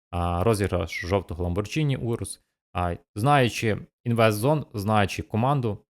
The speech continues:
дійсно ці цілі можуть спокійно реалізувати, бо це люди, які дійсно тримають свої слова, а не просто їх пускають в повітря. Тому, друзі, аналізуйте, дивіться, проект ось такий, можливості є, розвиваємося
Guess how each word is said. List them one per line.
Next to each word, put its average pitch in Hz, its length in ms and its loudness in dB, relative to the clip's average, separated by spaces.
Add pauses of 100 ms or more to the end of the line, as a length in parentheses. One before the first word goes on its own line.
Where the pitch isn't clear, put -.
дійсно 113 420 -2
ці - 160 -8
цілі 120 220 -2
можуть 101 300 0
спокійно - 500 -4
реалізувати, 104 680 0 (360)
бо 95 60 0
це 98 300 2
люди, 101 300 0
які 87 260 -4
дійсно 98 280 -4
тримають 98 400 0
свої 90 180 -4
слова, 113 420 0
а 101 60 -2
не 92 100 -2
просто 107 340 -4
їх - 120 -8
пускають 95 440 -2
в - 20 -20
повітря. 87 400 -6 (480)
Тому, 175 120 0
друзі, 147 400 2
аналізуйте, 117 600 0
дивіться, 107 480 -2
проект 113 480 0
ось 113 200 -2
такий, - 360 -4
можливості 104 680 0
є, 120 420 -2
розвиваємося 101 1000 0